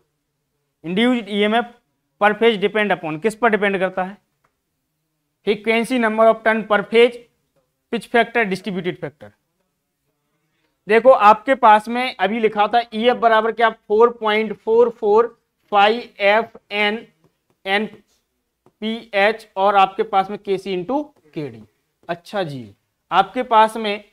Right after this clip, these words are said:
फ्रीक्वेंसी कितनी है, ये है, number of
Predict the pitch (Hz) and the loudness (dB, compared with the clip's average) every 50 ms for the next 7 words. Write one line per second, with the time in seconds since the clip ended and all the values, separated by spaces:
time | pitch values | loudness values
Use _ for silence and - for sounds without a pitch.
0 | _ _ _ _ _ _ _ - 214 214 233 233 233 247 220 220 240 202 240 196 | _ _ _ _ _ _ _ -10 -10 -6 -4 -4 -2 -2 -4 -4 -6 -8 -8 -6
1 | 240 233 233 220 226 233 240 233 _ _ _ _ 147 151 165 170 170 175 180 196 | -6 -6 -4 -4 -6 -8 -10 -14 _ _ _ _ -12 -8 -8 -8 -6 -8 -10 -14
2 | - _ _ _ _ _ _ _ _ - 165 180 202 214 226 233 233 233 226 | -16 _ _ _ _ _ _ _ _ -6 -6 -4 -2 -2 0 0 2 0 0